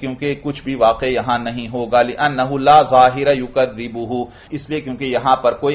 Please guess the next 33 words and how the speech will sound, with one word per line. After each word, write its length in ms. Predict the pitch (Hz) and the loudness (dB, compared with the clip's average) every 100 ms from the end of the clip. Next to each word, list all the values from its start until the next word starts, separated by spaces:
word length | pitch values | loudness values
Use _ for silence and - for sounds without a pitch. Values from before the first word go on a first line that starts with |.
| 123 | 2
ऐसा 360 | 123 123 147 143 | 2 4 6 6
जाहिर 540 | 120 123 123 135 135 117 | 6 4 4 0 -6 -6
नहीं 460 | 120 113 127 127 | -8 -8 -8 -8
है 420 | 120 117 120 117 - - 104 | -2 2 4 2 -2 -16 -10
जो 120 | 147 | -6
इस 200 | 135 - | -6 0
खावंद 360 | 120 123 135 131 | 4 4 2 -4
को 160 | 131 | -4
झुटला 520 | 127 117 120 120 127 131 | -4 -8 -4 4 6 8
रहा 340 | 113 117 123 120 | 4 4 4 4
हो। 400 | 123 123 120 - - - 131 | 2 -2 -4 -6 -18 -8 2
"व 100 | 143 | 2
बिखिलाफ़ 600 | 139 143 139 143 143 131 | 2 -2 4 6 6 2
मा 240 | 131 131 - | 0 0 0
इज़ा 280 | 117 113 117 - | 0 4 4 4
क़ाला", 420 | 113 117 117 117 - - - 120 | 6 6 6 4 2 -6 -4 2
और 180 | 127 135 | 4 2
बखिलाफ 500 | 123 143 143 143 147 | 0 4 4 4 0
उस 160 | 143 - | -8 -6
सूरत 280 | 123 127 - | -2 -2 -2
के 100 | 127 | -8
कि 120 | 127 | -2
जब 240 | 113 113 | 0 0
खावंद 420 | 123 120 127 123 | 4 4 2 -4
यूं 100 | 127 - | -10 -6
कहता 420 | 117 113 123 120 | -6 -2 2 4
है, 160 | 127 120 - - | 4 0 -2 -2
अगर 180 | 170 214 | 4 4
खावंद 380 | 208 190 208 202 | 6 4 4 0
यूं 100 | 226 | -2
कहता 320 | 214 151 127 | 0 2 2
है, 180 | 95 - - - - | 0 -4 -20 -20 -14
"मैंने 260 | 156 196 | -6 -4